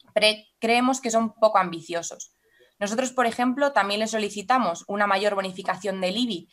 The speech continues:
para viviendas que cuenten con una calificación energética A más más y, mientras no sea posible, al menos para las que cuenten con paneles solares. Además, la creación de un plan de mejora energética de los edificios municipales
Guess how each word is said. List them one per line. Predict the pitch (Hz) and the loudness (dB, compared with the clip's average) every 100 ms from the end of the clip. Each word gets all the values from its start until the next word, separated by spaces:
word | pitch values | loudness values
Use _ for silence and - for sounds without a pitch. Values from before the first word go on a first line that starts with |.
| _ _ | _ _
para | 190 190 | 2 2
viviendas | 180 208 240 185 180 | 2 -2 -2 -2 -4
que | 180 | -4
cuenten | 208 208 170 | -2 -2 -4
con | 170 | -4
una | 180 190 | -4 0
calificación | 196 180 190 180 185 | -2 -2 -4 -4 -2
energética | 180 165 220 226 208 190 - - | -6 -6 -8 -8 -8 -6 -6 -2
A | 175 | -2
más | 180 185 | -2 -2
más | 226 247 - _ _ - - _ - | -2 -2 -4 _ _ -20 -20 _ 0
y, | 233 | 2
mientras | 220 208 214 | 4 2 0
no | |
sea | 214 226 | 2 2
posible, | 226 269 254 226 | 0 -2 2 4
al | 208 | 4
menos | 226 277 233 262 - _ | 2 2 2 -2 -8 _
para | - 202 | 0 2
las | 190 | 2
que | 208 | -2
cuenten | 202 202 240 | -4 -4 -2
con | 233 | 0
paneles | 190 185 175 185 | 0 0 0 -2
solares. | 180 151 143 - - _ _ _ _ _ - | -4 -2 -4 -8 -20 _ _ _ _ _ -2
Además, | 190 208 240 | 0 2 2
la | 233 | 2
creación | 196 185 170 233 226 | 2 2 2 0 -2
de | |
un | 190 185 | -4 0
plan | 226 220 | 0 2
de | 175 | -2
mejora | 170 180 180 | -2 0 0
energética | 175 170 233 226 185 | -2 -6 -6 2 2
de | 170 | 2
los | 160 | -2
edificios | 156 160 165 156 | -10 -8 -8 -6
municipales | 165 160 165 - 214 262 - | -10 -10 -2 0 0 -2 -10